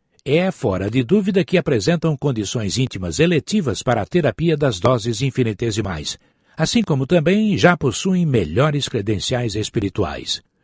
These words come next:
Mas aqueles que ainda conservam seu perispírito sobrecarregado de toxinas psíquicas, que foram acumuladas nas vidas pretéritas e que continuam a acicatá-las com novos impactos mórbidos,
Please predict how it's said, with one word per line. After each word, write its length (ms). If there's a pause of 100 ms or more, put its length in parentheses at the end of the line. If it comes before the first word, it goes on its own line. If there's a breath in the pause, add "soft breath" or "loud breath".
(140)
Mas 300
aqueles 460
que 100
ainda 260
conservam 560
seu 240
perispírito 640
sobrecarregado 1040
de 140
toxinas 600
psíquicas, 720 (260)
que 100
foram 220
acumuladas 720
nas 160
vidas 320
pretéritas 720 (260 soft breath)
e 80
que 140
continuam 640
a 60
acicatá-las 760
com 160
novos 460
impactos 640
mórbidos, 600